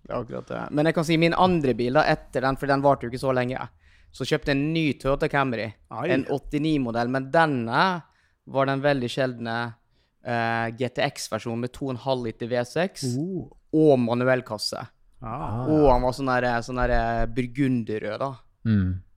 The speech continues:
Speaker 1: Så det var jo liksom sånn på motsatt ende av skalaen og sånt,
Speaker 2: Ah.
Speaker 1: og folk bare sånn, «Hæ, V seks Camry», sant? Og det var kult når du var liksom nitten år i to tusen og fire, liksom.
Speaker 2: Ja.
Speaker 1: Og bra lyd i den, altså. Og gikk liksom, de veide jo ikke mye, de Toyotaene.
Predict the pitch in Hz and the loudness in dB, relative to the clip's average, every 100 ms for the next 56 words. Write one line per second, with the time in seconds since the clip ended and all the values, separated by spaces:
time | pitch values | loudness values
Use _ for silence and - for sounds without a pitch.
0 | _ - 135 139 127 127 139 139 143 139 | _ -8 2 2 4 2 0 -2 -2 -2
1 | - 139 139 143 131 127 127 127 117 113 | -4 -4 0 -2 -2 -2 0 -2 -4 -2
2 | 135 123 113 107 113 147 170 143 120 117 | 0 0 -2 -8 -6 -2 -2 0 -2 -2
3 | 139 131 117 110 127 123 151 143 120 143 | -4 -2 -6 -6 -10 -10 -12 -10 -6 -6
4 | 135 123 - 120 - - 135 113 110 110 | -6 -10 -12 -12 -14 -8 -6 -6 -8 -8
5 | 135 143 - - - 147 170 117 - 185 | -8 -8 -12 -14 -6 2 2 2 2 2
6 | 151 - 131 131 123 131 - 127 127 127 | 2 -4 -4 -2 0 -2 -2 -4 -4 -6
7 | 123 117 113 120 117 117 113 113 110 113 | -6 -6 -6 -8 -8 -10 -6 -4 -4 -8
8 | - - 117 - 165 - - - 131 120 | -10 -14 -16 -14 -16 -16 -20 -10 -10 -4
9 | 139 147 147 110 110 123 139 123 120 135 | -4 0 2 2 0 -2 -2 -4 -6 -8
10 | 190 160 139 143 170 - - 120 110 135 | -8 -8 -8 -6 -6 -8 -12 -8 -6 -4
11 | 139 139 127 107 131 135 113 107 113 110 | 0 0 0 -4 -4 -2 -2 -4 -6 -6
12 | - - | -8 -12